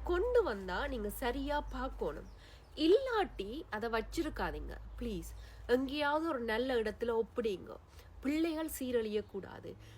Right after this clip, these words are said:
இப்படி எங்களோட சமுதாயத்துல நிறைய விஷயங்கள் நடந்து கொண்டிருக்குது.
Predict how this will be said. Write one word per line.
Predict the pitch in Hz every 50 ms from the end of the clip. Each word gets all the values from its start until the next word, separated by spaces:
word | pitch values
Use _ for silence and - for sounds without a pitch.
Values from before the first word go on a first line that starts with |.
| - -
இப்படி | - 294 311 - - - 403 381 359 349 370 359 302
எங்களோட | 262 254 247 226 -
சமுதாயத்துல | - 233 226 233 226 233 226 220 214 - 226 240 247
நிறைய | 240 262 269 285 349 359 349 254
விஷயங்கள் | 226 - - 240 226 220 233 233 220
நடந்து | 208 202 202 220 247 262 269 277
கொண்டிருக்குது. | 247 240 220 214 202 202 196 196 - 214 196 226 262 285